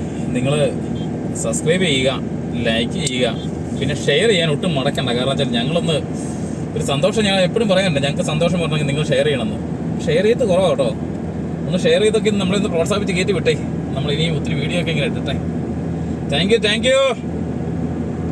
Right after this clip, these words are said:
നമ്മുടെ ഈ ബാംഗ്ലൂർ കമ്പം യാത്രയിൽ ഒരൊറ്റ ടൗൺ കയറേണ്ട വരുന്നില്ല കേട്ടോ. ഒരു ടൗൺ പോലും കയറുന്നില്ല നമ്മൾ. എല്ലാ സ്ഥലത്തും ഓവർ ബ്രിഡ്ജ് ഉണ്ട്.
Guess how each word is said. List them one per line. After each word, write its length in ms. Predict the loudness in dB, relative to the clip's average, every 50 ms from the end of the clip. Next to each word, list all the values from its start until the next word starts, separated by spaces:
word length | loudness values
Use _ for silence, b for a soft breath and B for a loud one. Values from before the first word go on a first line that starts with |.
| -6 -8 -8 -10 -8 -6 -4 -2
നമ്മുടെ 220 | 0 0 0 2
ഈ 260 | 2 2 4 2 2
ബാംഗ്ലൂർ 560 | 2 0 0 0 0 0 -2 -2 -2 -2 -2 -2
കമ്പം 300 | -2 0 0 0 0 0
യാത്രയിൽ 440 | 0 0 0 0 0 0 0 -2 -2 -4 -4 -6 -6 -6 -4 -4 -4 -4 -4 -2 -2 0
ഒരൊറ്റ 760 | 2 2 2 2 0 -4 -4 -2 0 0 0 0 -2 -2 -2 -2
ടൗൺ 280 | 0 0 0 0 0
കയറേണ്ട 280 | 0 0 0 0 0 -2
വരുന്നില്ല 300 | -2 -2 -2 -4 -4 -4
കേട്ടോ. 160 | -4 -2 -4 -4 -4 -4 -4 -4 -4 -4 -4 -4 -4 -4 -6 -6 -6 -4 -4 -4 -4 -4 -4 -4 -2 0
ഒരു 100 | 0 0
ടൗൺ 340 | 0 0 0 0 0 2 0 0 0
പോലും 580 | 0 0 0 2 2 2 2 2 2 0 0 0
കയറുന്നില്ല 360 | 0 0 0 0 0 -2 -2
നമ്മൾ. 260 | -2 -2 -2 -2 -2 -4 -4 -4 -4 -4 -4 -4 -4 -4 -4 -4 -4 -4 -4 -2 -2 -2 -2
എല്ലാ 560 | 0 0 0 0 0 2 2 2 4 2 2 2
സ്ഥലത്തും 440 | 0 0 0 0 0 0 -2 -2 -2 -2 -2 -2 -2 -2 -2 -2 -2 -2 -2 -2 -2 -2 -2 -2 -2 -2 -2 -2 -2 -2 -2 0
ഓവർ 180 | 0 2 0 2
ബ്രിഡ്ജ് 300 | 2 0 0 0 -2 -2
ഉണ്ട്. 100 | -2 0